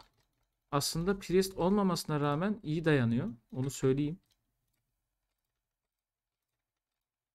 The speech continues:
Şöyle Warrior'larımızı hemen bir minor atalım. Seriden.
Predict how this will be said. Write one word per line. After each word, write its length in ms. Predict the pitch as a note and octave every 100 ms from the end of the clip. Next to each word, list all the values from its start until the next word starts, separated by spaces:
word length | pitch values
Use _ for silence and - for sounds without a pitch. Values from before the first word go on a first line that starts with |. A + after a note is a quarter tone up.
| _ _ _ _ _ _ _
Şöyle 260 | - F#3 E3
Warrior'larımızı 760 | D3+ E3 E3+ D#3+ D#3+ D#3 D3
hemen 340 | D3 D#3+ D#3 C#3+
bir 120 | - _ _ _ _ _ _ _ _ _ _ _
minor 240 | D3+ D#3+ D#3
atalım. 420 | B2+ B2 B2 - - _ _ _ _
Seriden. 640 | - - A#2+ A#2 A#2+ G3